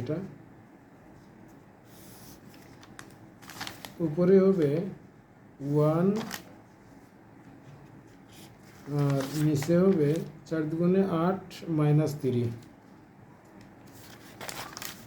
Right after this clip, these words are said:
নিচে হবে এইট মাইনাস থ্রি, আর লসাগুটা হবে ফোর।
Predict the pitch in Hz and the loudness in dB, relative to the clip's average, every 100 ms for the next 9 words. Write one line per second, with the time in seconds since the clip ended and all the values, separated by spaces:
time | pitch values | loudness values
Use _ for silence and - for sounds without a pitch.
0 | - 143 143 156 165 165 165 170 - 165 | -12 -4 -2 0 2 4 2 -2 -2 0
1 | 165 170 185 202 190 - - - 170 151 | 2 4 4 2 -2 -16 -20 -16 -6 0
2 | 147 147 151 165 165 - - 135 147 156 | 2 4 2 2 -2 -6 -4 0 2 2
3 | 139 - - - - - - - 135 139 | 0 -4 -12 -20 -20 -20 -20 -10 -4 0
4 | 147 143 180 185 180 170 160 165 208 - | 2 2 2 2 4 4 4 0 -2 -6
5 | - - - - - - 135 | -16 -20 -20 -20 -14 -2 0